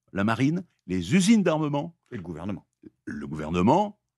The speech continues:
Speaker 1: les usines d'armement, les machines-outils, les ouvriers spécialisés, les ingénieurs.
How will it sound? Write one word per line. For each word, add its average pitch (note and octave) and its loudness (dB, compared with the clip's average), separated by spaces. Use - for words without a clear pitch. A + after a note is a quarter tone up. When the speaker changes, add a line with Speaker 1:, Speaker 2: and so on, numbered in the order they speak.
Speaker 1:
les G#2 2
usines D#3+ 2
d'armement, B2 2
les G#2 2
machines-outils, D3+ 0
les A2 4
ouvriers E3+ 4
spécialisés, A2+ -2
les B2 2
ingénieurs. F#2+ -6